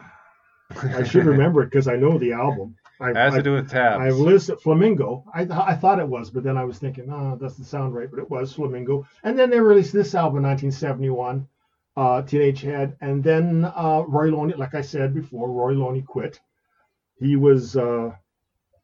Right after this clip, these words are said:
Speaker 1: you know, he wanted to do other things, and, you know, he took the,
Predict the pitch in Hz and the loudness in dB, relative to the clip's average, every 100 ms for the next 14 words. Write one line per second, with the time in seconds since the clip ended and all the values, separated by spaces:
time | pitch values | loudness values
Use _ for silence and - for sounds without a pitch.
0 | _ 139 143 131 143 165 151 127 127 127 | _ -6 -2 -2 0 2 2 0 0 2
1 | 127 139 135 113 117 139 139 - - 131 | 4 2 0 -6 -6 -8 -10 -14 -8 -4
2 | 131 131 120 _ _ _ _ _ _ _ | -2 -2 -6 _ _ _ _ _ _ _
3 | _ _ _ _ _ _ 135 120 110 131 | _ _ _ _ _ _ -8 -6 -6 -4
4 | 143 139 131 117 110 | -2 -2 -4 -4 -4